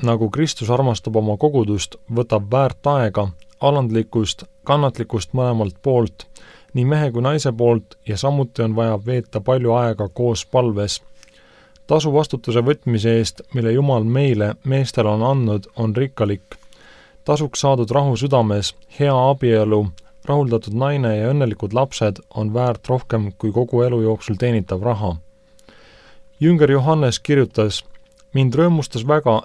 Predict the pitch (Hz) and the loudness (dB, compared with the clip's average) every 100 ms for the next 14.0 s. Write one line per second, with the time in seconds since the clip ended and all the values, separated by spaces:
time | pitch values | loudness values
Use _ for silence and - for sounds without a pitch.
0 | - 117 143 156 - 123 107 113 117 139 | -4 -4 -2 -4 -2 -4 -2 -2 -2 -2
1 | - 113 117 107 - 143 143 120 - - | -4 -2 0 -2 -2 -2 0 -2 -6 -20
2 | - 117 - 135 123 107 - 151 131 110 | -8 -6 -2 -2 0 -2 0 2 2 0
3 | - 135 131 - 113 104 98 135 131 120 | -2 -4 -4 -2 -2 -4 -4 -6 -2 0
4 | 107 101 - - 123 113 110 110 104 101 | 0 -2 -8 -8 -4 -2 0 0 -2 -2
5 | 131 113 107 131 107 87 - - - - | -2 -2 -4 -2 -2 -4 -12 -20 -20 -20
6 | _ _ _ _ - _ - 156 156 135 | _ _ _ _ -20 _ -2 0 0 -2
7 | 123 117 113 151 127 113 110 - - 156 | -4 -4 2 2 4 0 -2 -10 -2 0
8 | 156 117 107 - 117 120 127 139 117 104 | 2 0 -4 -2 -2 0 0 -2 -2 -2
9 | 147 135 117 - 123 131 135 117 110 127 | -2 0 -2 -4 -4 0 2 0 0 -2
10 | - 107 131 139 117 104 110 113 110 104 | -4 -4 -2 -2 -4 -2 -2 -4 -4 -4
11 | 107 139 135 107 - - - - - 135 | -2 -2 0 -2 -6 -12 -20 -20 -6 0
12 | 123 117 110 110 151 156 131 113 110 107 | 0 0 0 0 0 0 -2 0 0 0
13 | 139 139 120 117 104 98 139 139 117 - | 2 2 2 0 -2 -2 -2 0 0 -4